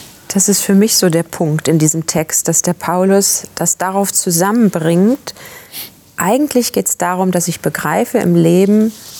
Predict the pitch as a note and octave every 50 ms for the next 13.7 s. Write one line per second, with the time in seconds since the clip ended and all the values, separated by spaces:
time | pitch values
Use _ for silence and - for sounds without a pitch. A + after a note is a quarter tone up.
0 | - - - - - - F#3 F#3 - G3+ G#3 F#3+ F#3 F3+ - - F3+ E3+ - -
1 | - F3 E3 D#3 - D#3+ E3 - - - - - D#3 D3 D3+ D3 D3 D#3 - -
2 | - - - - - - - - - - - - - - - - - - - E3+
3 | D#3+ F3 F3+ - F3 D#3+ - F3+ E3 E3+ F#3 G#3 A#3 C4 C#4+ D4 C#4+ D4+ - -
4 | - - - - G3 - - F3+ E3 - - - F#3 G3+ A3 A#3+ B3+ C#4 C4+ -
5 | G#3 F#3+ - F#3+ F3+ - - - A#3+ - - A#3 G#3+ - - G3+ F#3 F3 E3+ E3+
6 | E3+ F#3 - A3 G#3+ G3+ A#3 A#3+ C4 C4 A#3+ G3+ D#3+ D#3+ F3 G3 G3+ F#3+ - E3+
7 | E3+ F3+ F3+ - - E3+ D#3+ - - E3+ F3+ G#3+ B3 G3+ F3+ E3+ - E3 D#3 -
8 | - - F#3 G3 - - A3 G#3+ A#3 - - - - E3+ E3 E3 E3+ - - -
9 | - - - - - - - - F#3 F3 D#3+ D#3+ F3 G3 A3 B3 D4 - - -
10 | - - - - - - - - - - - - - F#3+ F#3+ F#3 F#3 F#3 F#3 F3
11 | - F3+ E3+ - - - - G3+ - - - - G#3 F#3+ F3+ F3+ E3+ D#3+ - E3
12 | D#3 D#3+ - - - D#3+ E3 - - - E3+ F3 F3+ E3 D#3+ D#3 D#3 D#3 D#3 -
13 | - - - _ _ - E3+ D#3+ D#3 - - - -